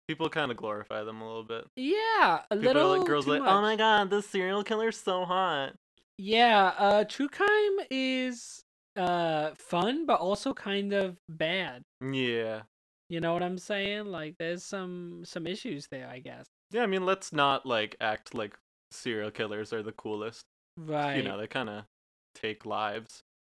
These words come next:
Speaker 2: But anyway, uh, what I was gonna say is, you know who's totally underrated and doesn't get enough love
Speaker 1: Hmm.
Speaker 2: is my boy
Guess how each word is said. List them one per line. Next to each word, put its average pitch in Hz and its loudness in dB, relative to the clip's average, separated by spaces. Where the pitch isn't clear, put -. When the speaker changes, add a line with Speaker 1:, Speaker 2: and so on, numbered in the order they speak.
Speaker 2:
But 220 4
anyway, 175 8
uh, 170 6
what 185 4
I 233 8
was 220 2
gonna 240 2
say 226 4
is, 165 2
you 175 2
know 190 2
who's 196 -2
totally 180 4
underrated 165 2
and 147 -4
doesn't 151 0
get 147 -2
enough 139 -6
love 147 2
Speaker 1:
Hmm. 135 -4
Speaker 2:
is 139 -4
my 139 -4
boy 151 0